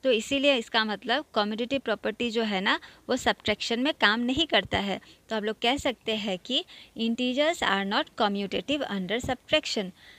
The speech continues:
तो फिर आगे चलते हैं, म-, commutative property under multiplication देखते हैं। Commutative property under multiplication,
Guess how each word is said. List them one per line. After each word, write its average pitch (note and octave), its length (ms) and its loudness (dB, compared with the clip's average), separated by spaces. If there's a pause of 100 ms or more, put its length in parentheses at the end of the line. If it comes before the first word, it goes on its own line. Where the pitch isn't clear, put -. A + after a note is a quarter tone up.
(160)
तो A3 80 -2
फिर C#4+ 200 0
आगे G3+ 320 0
चलते B3+ 380 -2
हैं, C#4+ 240 0
म-, G3+ 240 -4 (140)
commutative C4 480 -4
property G#3+ 540 -2 (120)
under G3+ 360 0 (500)
multiplication B3+ 720 0
देखते F#3 320 -6
हैं। F3+ 220 -8 (1160)
Commutative C4+ 460 8
property B3 600 6
under A3+ 160 4
multiplication, B3 840 4